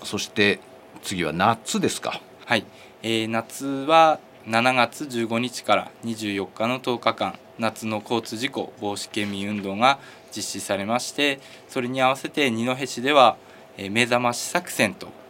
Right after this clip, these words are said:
Speaker 2: いう名前の、えー、イベントを実施しております。
Speaker 1: はい。目覚まし作戦。
Speaker 2: はい。
Speaker 1: どういうことやるんですか？
Speaker 2: はい。あの、夏になると、こう、一旦春が落ち着いて、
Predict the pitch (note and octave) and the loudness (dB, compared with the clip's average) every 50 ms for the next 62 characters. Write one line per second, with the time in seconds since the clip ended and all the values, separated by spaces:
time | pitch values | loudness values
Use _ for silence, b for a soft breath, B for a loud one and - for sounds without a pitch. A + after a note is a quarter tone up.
0 | - - - - - - - G#2+ G2+ G2 G2 F#2+ F2+ - - G2+ G2+ G#2 G2+ G2+ | -20 -20 -20 -20 -20 -12 -6 -4 -2 0 0 -2 -2 -4 -6 -6 -4 -4 -2 -2
1 | G2 G2 G2 G#2+ B2 B2+ B2 A#2 - B B B B B B B B - F#2+ F#2+ | -2 -2 0 2 2 2 2 2 -2 B B B B B B B B -6 -4 -2
2 | F#2+ F#2 - - - - - - - - - - - G#2+ G#2+ G2+ G2+ F#2+ F#2 F#2 | -2 -2 -4 -8 -16 -20 -20 -20 -20 -20 -20 -16 -6 -4 -2 -2 -2 -2 -4 -2
3 | - A#2+ C3+ B2+ G2+ G2 F#2 - - - F#2 F2+ - - - F2 F2 F2 F2 F2+ | 0 2 2 2 0 -2 -6 -6 -8 -8 -8 -8 -8 -8 -8 -10 -10 -10 -6 -2
4 | G2 G2+ G2 - - - - - - - - - F#2 E2 - - - F2 F#2 G2 | -2 -2 -2 -2 -6 -8 -10 -12 -10 -6 -2 -2 -2 -2 -2 -6 -6 -4 -2 0
5 | G#2 C3 D#3+ F#3+ G3 F3+ F3 - F#3 E3+ - E3 C#3+ - - - - G#2 F2 C#2+ | 2 4 4 6 6 4 4 2 2 2 2 2 2 2 0 -2 0 2 2 0
6 | - - - - - - - G#2+ G2+ A2 B2+ C#3 D3+ D3+ E3+ D3+ D#3 F#2 D#2 C#2 | -2 -6 -14 -16 -12 -4 -2 0 2 6 6 6 6 6 2 2 4 2 2 0
7 | - G2+ - - - F#2+ - B2 G#2+ F#2+ - B B B B B B B B A2+ | -4 -8 -6 -4 -4 0 0 0 0 -2 -4 B B B B B B B B -4
8 | A2+ A#2 A#2 A2+ A#2 A#2+ A#2 A#2+ - - - D#3+ D#3+ D#3+ D#3 D3+ C#3 C3 B2+ B2 | -4 -2 -2 -2 2 2 2 0 0 -8 -10 -8 -6 -6 -6 -6 -2 4 4 4
9 | B2 A#2+ A2+ - A#2+ A#2+ A2 G#2+ - - - - - G#2+ G#2+ G#2 G#2 G#2+ G#2+ F2+ | 4 4 -2 -2 0 0 0 0 -2 -12 -20 -16 -12 -10 -8 -6 -4 -4 -6 -6
10 | - - - - - - - D3+ D3 C#3+ C3+ - D3+ C#3+ C#3 C#3 C3 B2+ A#2+ A2+ | -8 -12 -18 -20 -20 -6 2 4 4 4 4 4 4 4 4 4 2 2 2 2
11 | G#2+ G#2 - - - - - G#2 F#2+ G2 - - G2 G2 F#2 F2 - | 2 0 -6 -12 -14 -10 -10 -10 -10 -10 -10 -6 -6 -4 -4 -6 -8